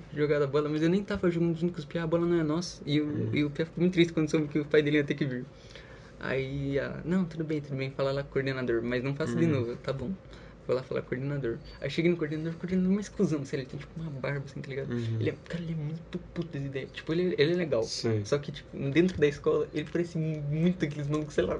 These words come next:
Speaker 1: você faz merda, ele te bate, tá ligado?
Speaker 2: Ah, sim, sim.
Speaker 1: Aí, de boa, eu fui lá falar com ele, mano. Aí ele tava, tipo, as inspetoras têm um radiozinho com ele, tá ligado? Pra falar quando ele tá fazendo
Speaker 2: Nossa.
Speaker 1: merda, tá ligado?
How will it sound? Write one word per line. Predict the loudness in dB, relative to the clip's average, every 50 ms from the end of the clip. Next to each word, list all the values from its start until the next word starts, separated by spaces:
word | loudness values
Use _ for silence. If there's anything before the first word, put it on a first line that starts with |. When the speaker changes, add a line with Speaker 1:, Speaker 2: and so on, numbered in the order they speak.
| -6 -10 -10
Speaker 1:
você | -4 -4 -2
faz | 0 0 0 0
merda, | 2 0 0
ele | 0 4
te | 4 4
bate, | 6 6 4 4 4 2 -2
tá | 0
ligado? | 2 2 2 4 6 6
Speaker 2:
Ah, | 6 6 6
sim, | 2 2 0 0 -2 -2 -2
sim. | -4 -6 -6 -6 -6 -10 -14 -16 -16 -16 -18 -6
Speaker 1:
Aí, | -4 -2 0 0 0 2
de | 2 2
boa, | 2 2 0
eu | 0
fui | 2 0
lá | 0
falar | 0 0 0 0 0
com | 0 2 2
ele, | 4 4 4
mano. | 2 0 -4 -8 -10 -14 -16 -16 -16 -16 -16 -18 -18 -10 -6
Aí | -6 -4 -2 -2 -2
ele | -2 -2 -4
tava, | -4 -2 -2 -2 -2 -4 -8 -14 -12 -10
tipo, | -10 -8 0 0
as | 0 2
inspetoras | 2 0 -2 -2 -2 -2 -2 -2
têm | -2
um | 0
radiozinho | 0 0 0 2 0 0 2 4 4 4 4
com | 4 2 -2
ele, | -2 0 0
tá | 0 4
ligado? | 4 4 4
Pra | 2 -4
falar | -2 0 0 0 0
quando | 0 -2 0
ele | 0 2
tá | 2 4
fazendo | 4 4 4 4 2
Speaker 2:
Nossa. | 2 2
Speaker 1:
merda, | 0 0 0 0 -2 -2
tá | -2 -2
ligado? | -2 -2 -4 -4